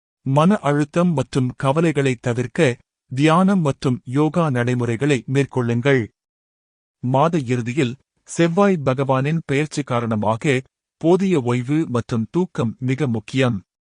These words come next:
அதிகப்படியான உழைப்பை தவிர்த்து உடலுக்கு ஓய்வு அளியுங்கள். வயிறு சார்ந்த பிரச்சனைகள் ஏற்படாமல் இருக்க உணவு பழக்கத்தில் கவனம் செலுத்துங்கள்.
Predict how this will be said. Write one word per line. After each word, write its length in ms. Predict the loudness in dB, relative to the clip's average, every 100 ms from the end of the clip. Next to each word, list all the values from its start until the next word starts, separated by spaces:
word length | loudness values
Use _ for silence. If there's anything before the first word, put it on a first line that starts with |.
| _ _ _ _ _ _ 2
அதிகப்படியான 920 | 2 4 2 2 0 2 2 2 0
உழைப்பை 480 | 0 0 0 0 -2
தவிர்த்து 480 | -2 -4 -4 0 2 2 -6 _ _
உடலுக்கு 480 | 0 2 0 0 -2 -2 0
ஓய்வு 300 | 2 2 0
அளியுங்கள். 600 | 0 0 0 0 2 0 -2 _ _ _ _ _ _ _ _ _
வயிறு 360 | 2 2 4 0
சார்ந்த 360 | 0 0 0 -2
பிரச்சனைகள் 580 | -2 -4 -2 0 -2 -2 -2
ஏற்படாமல் 640 | -2 0 0 0 0 -2
இருக்க 280 | -2 -4 0 0 0 _ _ _
உணவு 320 | 0 2 4 2
பழக்கத்தில் 640 | 0 -2 -2 -4 -2 -4 -4 -8
கவனம் 380 | -2 0 0 -2
செலுத்துங்கள். 600 | -2 -4 -2 0 2 2